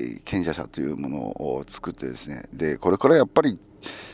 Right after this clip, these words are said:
その、今の世の中ってテクニカルが多いと思うんですね。何々で儲かるとか、あ、何々で儲かる。確かにそういう目先は必要ですけど、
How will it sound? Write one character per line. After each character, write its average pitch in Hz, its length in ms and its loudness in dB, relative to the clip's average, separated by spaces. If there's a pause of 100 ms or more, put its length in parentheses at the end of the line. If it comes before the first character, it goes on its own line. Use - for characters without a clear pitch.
そ - 160 2
の、 98 300 10
今 190 240 8
の 156 120 6
世 117 160 6
の 107 100 4
中 101 120 2
っ - 20 6
て 98 120 2
テ 120 160 -2
ク - 100 2
ニ 294 80 12
カ 233 100 8
ル 165 80 6
が 120 80 8
多 113 80 10
い 107 60 4
と 101 100 4
思 87 120 4
う - 20 4
ん 82 40 0
で 80 40 -2
す - 120 -2
ね。 107 40 2
何 101 180 2
々 98 140 2
で 82 60 -2
儲 80 200 0
か 85 120 0
る 85 240 2
と 78 100 -4
か、 - 300 -4
あ、 73 180 -2
何 82 160 -2
々 71 140 0
で 69 40 -4
儲 60 140 -6
か - 80 -6
る。 - 60 -8
確 175 220 2
か 175 60 6
に 139 80 6
そ 120 120 4
う - 20 8
い 110 60 6
う - 20 2
目 107 100 2
先 110 160 0
は 113 80 2
必 - 180 -2
要 98 60 6
で 80 80 -2
す - 120 -6
け 85 40 -2
ど、 85 200 0